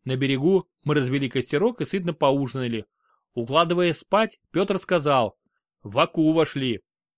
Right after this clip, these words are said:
Ну теперь до Рязани только деревни будут. А до него дня четыре ещё плыть, коли ветер попутный будет». Эти четыре дня до города были тягостными. Каждый день тянулся как резиновый.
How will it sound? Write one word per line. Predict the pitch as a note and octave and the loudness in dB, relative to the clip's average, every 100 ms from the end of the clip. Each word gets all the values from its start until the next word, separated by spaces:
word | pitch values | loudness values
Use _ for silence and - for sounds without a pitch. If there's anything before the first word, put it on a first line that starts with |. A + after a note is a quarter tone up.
| - | -12
Ну | G#2+ C#3+ | -6 -4
теперь | - F#3 G3 F#3 | -4 -2 0 2
до | D#3 | 2
Рязани | F3 C#3 E3 F3+ | 0 2 0 -2
только | E3 D#3+ E3 | -2 -2 0
деревни | D3 D#3 E3+ E3+ E3+ | 2 2 2 2 2
будут. | D#3 C3+ B2 G#2 - _ _ _ - | 0 0 -2 -4 -8 _ _ _ -10
А | A#2+ | -2
до | C#3+ | 0
него | D3+ D3 G3 | 0 2 0
дня | C#3+ E3 | 0 -4
четыре | - F3 F3 E3+ | -2 0 0 0
ещё | E3+ E3+ | -2 -4
плыть, | D3+ D3+ B2+ - _ - | -4 -2 -2 -6 _ -4
коли | C#3+ F3+ | 2 2
ветер | G3+ E3+ B2 | 2 0 -2
попутный | C3 A#2 C#3 - B2 | -4 -2 -6 -4 -4
будет». | A#2 A2 G2 - _ _ _ _ _ - | -2 -4 -6 -18 _ _ _ _ _ -8
Эти | D3+ C#3+ C3+ | -4 -4 -6
четыре | - C3 E3 C#3+ | -6 2 2 2
дня | D3 D3+ | 0 0
до | C#3+ | 0
города | C#3 F#3+ E3 B2+ | 2 2 2 0
были | A#2+ E3 F#3 | 0 2 0
тягостными. | - G3+ F#3 D#3+ - A#2 G#2 F#2 _ _ _ _ | 0 0 2 -2 -4 -6 -6 -10 _ _ _ _
Каждый | C#3+ E3 E3 F#3 | 2 2 2 0
день | D3 G#3+ G3 | 0 -2 0
тянулся | D3+ F3 F#3+ D#3+ | 0 0 0 -2
как | D#3+ D#3 | -4 -6
резиновый. | F#3 G3 F#3 G3+ D3+ A#2 G2+ | -4 -4 -2 0 0 -2 -4